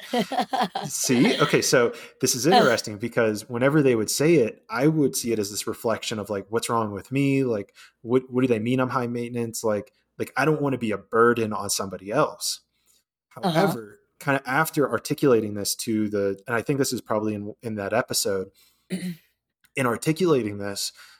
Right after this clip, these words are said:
Speaker 2: I realized that that's actually, like, a good thing. And I didn't realize this till the very third one, the most recent girl. I was like,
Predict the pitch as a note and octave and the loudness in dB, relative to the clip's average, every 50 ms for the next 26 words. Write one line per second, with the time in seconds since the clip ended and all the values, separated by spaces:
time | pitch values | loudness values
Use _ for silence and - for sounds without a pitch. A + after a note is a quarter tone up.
0 | _ _ _ _ _ _ _ _ _ B2 A#2 A2 A#2+ C#3+ D#3+ E3 D#3+ D3+ C#3 B2+ | _ _ _ _ _ _ _ _ _ -6 -4 0 2 4 6 6 6 6 4 2
1 | A#2 A#2+ A2 - B2+ A#2+ - - B2 A#2+ A#2+ - - A#2+ A2+ A2 G#2+ G#2 G2+ - | 2 -2 -2 -2 -2 0 0 0 0 0 -2 -2 -4 -2 -2 -2 -2 -2 -4 -6
2 | G#2 G2 - F#3 G#3 G3+ - G2+ F#2+ G2 - - D#3 C#3 B2 G#2+ - _ _ _ | -8 0 2 2 2 2 -2 -10 -14 -14 -14 -6 -4 -4 -4 -4 -8 _ _ _
3 | _ _ _ _ _ _ _ _ _ C#3+ C#3 C#3+ C#3+ E3+ D#3+ C3 B2+ C#3 D3 D3 | _ _ _ _ _ _ _ _ _ 2 4 6 6 4 4 4 4 6 6 6
4 | D3 C#3 C3 C3 A#2+ - - B2 A2 A2+ G2+ A#2 A2+ G#2+ G2 - - A#2+ C3 D#3 | 6 4 2 0 0 0 0 0 2 2 4 4 4 4 2 0 2 4 4 6
5 | D3+ A#2 G#2+ G2 F#2+ F#2+ G2 G2 G#2+ G#2+ G2+ - - A2 A#2+ B2+ - C3+ A2 G2+ | 4 2 0 -4 -6 -6 -6 -4 -4 -4 -4 -4 -2 0 0 0 0 -2 -4 -4
6 | G2+ G2 F#2+ F#2+ G2 G#2 G2+ G2+ G2+ G#2 G2 G2+ G2 - | -4 -4 -2 -2 -2 -2 -4 -2 -2 -4 -4 -4 -6 -6